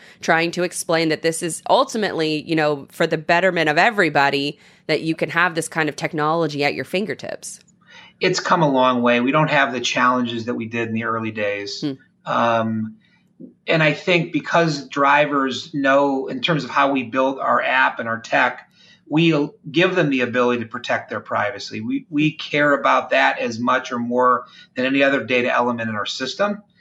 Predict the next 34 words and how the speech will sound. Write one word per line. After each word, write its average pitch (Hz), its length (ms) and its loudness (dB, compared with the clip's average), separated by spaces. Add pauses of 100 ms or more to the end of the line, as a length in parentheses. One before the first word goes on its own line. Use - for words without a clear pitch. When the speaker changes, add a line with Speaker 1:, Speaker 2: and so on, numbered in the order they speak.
(320)
Speaker 2:
We've 139 320 0
built 143 280 2
a 127 40 4
nice 127 280 2
brand 123 460 0
name 120 360 -2
and 107 140 -10
trust - 600 0 (440)
with 123 500 -2
the 120 180 2
long 123 440 0
tail 123 400 2
of, 110 320 -4
of 117 200 -4
small 120 440 2
carriers 120 480 -2
and 107 100 -8
drivers 110 560 0
throughout, 110 540 0 (520)
uh, 107 220 2
North 110 300 0
America, 110 480 2
and, 110 160 -4
and 110 200 0
have 107 160 -2
grown 113 360 2
from, 107 400 -6
from 104 260 -4
there. 101 240 -2
So 95 280 -4
that, 120 260 0
that's 139 180 0
been 127 240 0
good. 110 280 0